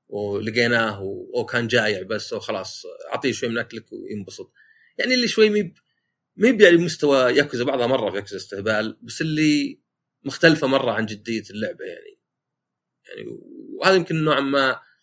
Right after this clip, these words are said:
كل المهام الجانبية والأشياء يعني. وصراحة كأنهم شايفين ياكوزا وقالوا: "أوكي، نستغل مثلًا الجانب اللي هو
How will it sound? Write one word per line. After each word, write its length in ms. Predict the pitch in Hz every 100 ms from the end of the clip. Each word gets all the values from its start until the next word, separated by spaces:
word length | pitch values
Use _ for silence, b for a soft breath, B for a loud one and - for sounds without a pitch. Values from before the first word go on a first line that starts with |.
| _ -
كل 120 | 208
المهام 320 | 156 123 127
الجانبية 540 | 117 110 113 110 113 90
والأشياء 520 | 98 92 - 90 - _ _ _
يعني. 640 | - 90 104 135 143 - - _ _ _ _ _ _ 202 170
وصراحة 320 | 202 269 226
كأنهم 300 | 226 226 220
شايفين 320 | 185 160 165
ياكوزا 300 | 165 160 139
وقالوا: 340 | 143 139 139 135
"أوكي، 340 | 165 139 127 b b b b _ _ _ -
نستغل 840 | 139 - 151 135 190 175 143 117 -
مثلًا 300 | 123 123 120
الجانب 560 | 110 113 120 117 98
اللي 300 | 101 98 95
هو 260 | 101 98 -